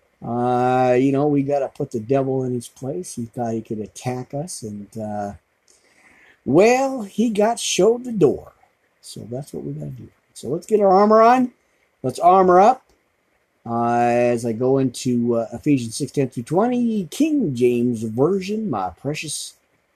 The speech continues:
precious friends. Thank you guys for hanging out, joining me, tuning in. Uh,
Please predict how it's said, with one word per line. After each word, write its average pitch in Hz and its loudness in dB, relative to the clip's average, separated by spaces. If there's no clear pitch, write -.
precious 123 -10
friends. - -20
Thank 123 -6
you 113 -6
guys 120 -4
for 98 -8
hanging 156 2
out, 156 -2
joining 160 0
me, 180 -4
tuning 202 6
in. 196 4
Uh, 107 -6